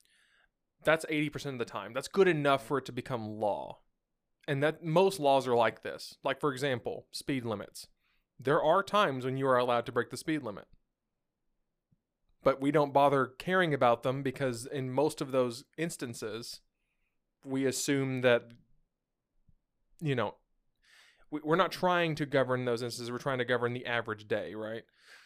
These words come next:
So, and I'm not trying to necessarily be a devil's advocate here. I'm just trying to come from it from a perspective of someone who might pitch this law. So, you can leave,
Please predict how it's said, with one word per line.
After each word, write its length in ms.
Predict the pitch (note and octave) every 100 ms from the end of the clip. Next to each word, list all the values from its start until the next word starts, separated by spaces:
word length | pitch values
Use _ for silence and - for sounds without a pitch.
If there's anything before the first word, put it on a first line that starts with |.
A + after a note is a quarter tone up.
| _ -
So, 600 | - D#3 C#3 C3 B2 A#2+ _ D3
and 120 | C3
I'm 120 | B2
not 160 | C3+ B2
trying 180 | C#3 B2
to 60 |
necessarily 560 | A#2 A#2+ A#2+ C#3 B2+ B2+
be 120 | B2+
a 40 |
devil's 360 | A#2+ B2 A#2+ A2+
advocate 380 | B2 C3+ C#3 C#3+
here. 200 | C3+ C3
I'm 100 | A#2+
just 160 | A#2
trying 300 | - B2+ A#2+
to 140 | A#2 A2+ _
come 180 | - B2
from 160 | A#2 A#2+
it 120 | A#2+
from 120 | B2
a 60 | A#2
perspective 580 | A#2+ - A2+ - A#2 G#2+
of 100 | -
someone 240 | A#2 A2
who 100 | A#2
might 200 | A2 G2+
pitch 220 | A2 -
this 220 | A#2 -
law. 280 | G#2 F2 F#2+ - _ _ _ _ _ _ _ _ _ -
So, 500 | - C3+ B2+ B2 - _ _ _ _ _ _ _ _ _ _ _ _ _ _ _ _ _ _ _ _ -
you 160 | D#3
can 220 | D#3+ E3+ D#3
leave, 480 | D3+ C#3+ C3+ B2+